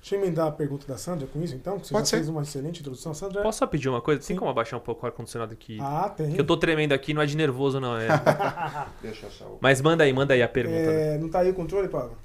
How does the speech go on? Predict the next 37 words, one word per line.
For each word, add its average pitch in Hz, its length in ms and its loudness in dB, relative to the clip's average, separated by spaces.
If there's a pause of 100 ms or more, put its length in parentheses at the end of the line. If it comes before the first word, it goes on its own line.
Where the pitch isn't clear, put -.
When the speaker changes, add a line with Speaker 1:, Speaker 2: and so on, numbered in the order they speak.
Speaker 2:
Não. 104 160 -10 (580)
Speaker 1:
Já 147 80 -4
já 156 120 -2
ele 180 100 -2
chega. 127 360 -8 (520)
Deixa - 160 -12
eu 151 40 -10
falar 175 160 -2
uma 160 100 -2
coisa. 131 340 -6
A 131 60 -8
Sandra - 260 -4
Kokura, 151 460 -4
ela 131 240 -2
é 135 80 0
assistente 143 360 -6
social 131 420 -10
da, 123 440 -8 (220)
da 131 80 -8
comunidade, 139 640 -6
ela 135 160 -4
é 127 160 -10 (320)
da 147 120 -4
minha 160 140 0
comunidade, 143 540 -6
comunidade 127 340 -10
cristã 135 220 -12
da 127 60 -6
Zona 127 160 -6
Leste, 151 280 -8
e, 165 280 -4
e 180 120 -2
ela 180 140 0
é - 20 -4
assistente - 300 -8
social 180 260 -4
profissionalmente 185 680 -8